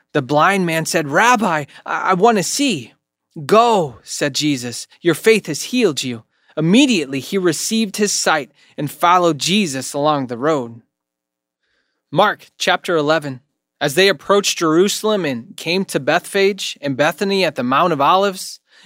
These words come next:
Jesus sent two of his disciples, saying to them, "Go to the village ahead of you,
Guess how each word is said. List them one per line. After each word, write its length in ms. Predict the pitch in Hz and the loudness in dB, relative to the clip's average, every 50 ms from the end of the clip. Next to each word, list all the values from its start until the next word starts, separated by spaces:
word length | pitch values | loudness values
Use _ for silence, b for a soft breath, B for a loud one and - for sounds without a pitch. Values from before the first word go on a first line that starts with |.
| b b | b b
Jesus 400 | 143 170 220 226 190 202 180 - | 0 2 2 2 2 0 -4 -2
sent 300 | - - 214 - - - | -2 -2 -2 -2 -4 -6
two 180 | - 226 233 | -2 0 0
of 80 | 202 165 | 0 0
his 180 | 165 147 - | -2 -4 -6
disciples, 640 | - 156 - - 180 170 190 185 - - 135 123 113 | -8 -8 -6 -4 -2 -2 -2 -4 -6 -8 -10 -10 -8
saying 520 | - - - - 185 226 247 233 208 156 135 | -8 -8 -4 -4 -2 -2 0 0 -2 -2 -4
to 120 | - 131 | -6 -6
them, 220 | 127 139 147 147 B B B B 147 | -6 -6 -6 -8 B B B B 0
"Go 180 | 135 165 208 226 | 2 4 4 4
to 160 | - - - | 2 -2 -2
the 100 | 165 165 | -2 -2
village 380 | 143 139 180 208 208 180 131 139 | 0 0 0 2 2 2 0 -2
ahead 260 | 127 139 175 185 175 | -4 -2 -2 -2 -2
of 120 | 151 123 | -2 -6
you, 240 | 117 113 113 113 | -6 -10 -10 -12